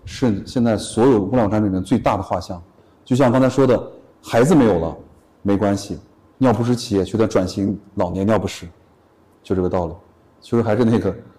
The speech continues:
那个赛道的那个体系的关系。所以我觉得大家其实现在是，我觉得应该是提振这个信心来去做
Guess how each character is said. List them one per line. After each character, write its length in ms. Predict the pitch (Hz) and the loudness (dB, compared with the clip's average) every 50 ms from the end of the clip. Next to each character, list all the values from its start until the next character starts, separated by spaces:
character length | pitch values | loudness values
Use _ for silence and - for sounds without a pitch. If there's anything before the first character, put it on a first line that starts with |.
| _ _ _ _ | _ _ _ _
那 80 | 113 104 | -4 -4
个 40 | 98 | -2
赛 200 | - - 117 98 - - | 0 0 -2 -2 0 0
道 140 | 120 104 | 0 0
的 100 | 98 98 | 2 2
那 100 | 95 98 | 0 0
个 160 | 92 92 90 - - - - - - _ _ _ _ _ _ _ _ _ | 0 -2 -2 -4 -6 -16 -20 -20 -20 _ _ _ _ _ _ _ _ _
体 160 | - - 95 | -10 -8 -6
系 120 | - - 98 | -2 -2 0
的 60 | 95 | 0
关 140 | 95 95 95 | 2 0 0
系。 60 | 92 | 0
所 140 | 95 143 151 | 2 4 4
以 40 | |
我 60 | 143 107 | 4 6
觉 100 | 110 127 | 4 4
得 80 | 139 | 4
大 120 | 139 151 131 | 4 4 4
家 140 | 143 143 | 4 2
其 80 | 143 - | 2 2
实 100 | 151 139 | 2 2
现 100 | 127 147 | 4 2
在 100 | 135 113 | 2 2
是， 300 | - - 131 120 - - 98 | 2 2 0 0 0 -2 -6
我 60 | 92 | -4
觉 100 | 92 110 | 0 2
得 60 | - | 2
应 80 | 139 131 | 4 4
该 120 | 139 139 | 2 2
是 240 | 139 - 127 110 - - - - - - _ _ _ _ _ _ _ _ _ _ _ _ _ - | 0 0 -2 -2 -2 -4 -10 -20 -20 -20 _ _ _ _ _ _ _ _ _ _ _ _ _ -12
提 280 | - - - - 117 | -10 -6 0 0 2
振 380 | 113 - 180 135 110 98 92 95 | 2 4 4 4 4 2 2 0
这 140 | - 131 107 | 0 0 2
个 320 | 90 98 92 90 87 - - - - - | 4 4 4 4 2 0 -4 -12 -20 -20
信 280 | - - - - 135 120 | -20 -8 0 2 2 2
心 220 | 120 - 143 139 | 4 4 2 4
来 120 | 127 101 101 | 4 2 0
去 180 | - - 107 | 0 -2 -4
做 420 | 98 - 120 101 95 85 - - | 0 2 2 4 2 2 -2 -8